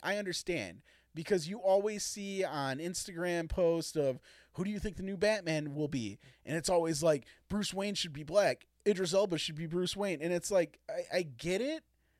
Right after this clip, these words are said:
but again, I, I'm not, I'm not begging for him to be Mexican. And it's because I don't want them to give me some cookie cutter bullshit where it doesn't even read like a Mexican dude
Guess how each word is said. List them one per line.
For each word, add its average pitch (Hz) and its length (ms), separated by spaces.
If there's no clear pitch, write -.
but 202 220
again, 180 560
I, 175 280
I'm 202 220
not, 220 300
I'm 220 240
not 233 180
begging 208 300
for 202 180
him 190 140
to 170 100
be 170 160
Mexican. 127 580
And 170 140
it's 170 120
because 190 600
I 170 100
don't 208 200
want 202 200
them 202 140
to 180 100
give 180 160
me 196 120
some 165 240
cookie 247 320
cutter 196 280
bullshit 147 680
where 175 300
it 175 200
doesn't 208 280
even 185 300
read 208 320
like 202 160
a 208 60
Mexican 196 520
dude 151 400